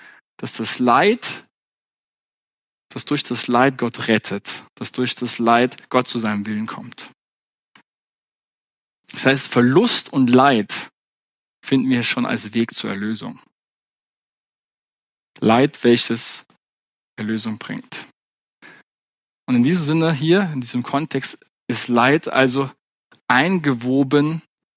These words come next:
in eine große Geschichte, eingewoben mit einem Sinn. Es hat einen Zweck, es ist zielgerichtet, es ist nicht wahllos. Israels Leiden im Exil war nicht sinnlos, sondern zielgerichtet.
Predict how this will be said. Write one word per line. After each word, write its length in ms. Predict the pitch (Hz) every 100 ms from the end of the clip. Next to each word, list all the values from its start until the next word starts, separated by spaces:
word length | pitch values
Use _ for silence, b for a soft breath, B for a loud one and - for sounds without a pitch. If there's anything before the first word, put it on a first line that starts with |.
| _ _ -
in 80 | 123
eine 200 | 117 113
große 320 | 123 127 -
Geschichte, 480 | 117 - 147 - 123
eingewoben 640 | 123 170 156 127 139 139
mit 160 | 139 123
einem 320 | 123 110 107
Sinn. 540 | 107 110 160 139 98 - _ _ _ _ _ _ -
Es 100 | -
hat 160 | 113
einen 160 | - 113
Zweck, 480 | - - 135 135 -
es 160 | 127
ist 220 | 113 - -
zielgerichtet, 880 | - 185 196 160 127 110 - 104
es 160 | 113 117
ist 160 | 113 -
nicht 260 | 104 101
wahllos. 760 | 107 139 139 104 104 101 - - _ _ _ _ _ _ _
Israels 320 | 147 143 127
Leiden 280 | 117 120 139
im 80 | 127
Exil 280 | 123 - 123
war 100 | 117
nicht 160 | 113
sinnlos, 720 | - - 147 165 110 113 147
sondern 240 | - 107 101
zielgerichtet. 960 | - - 135 127 101 104 - - -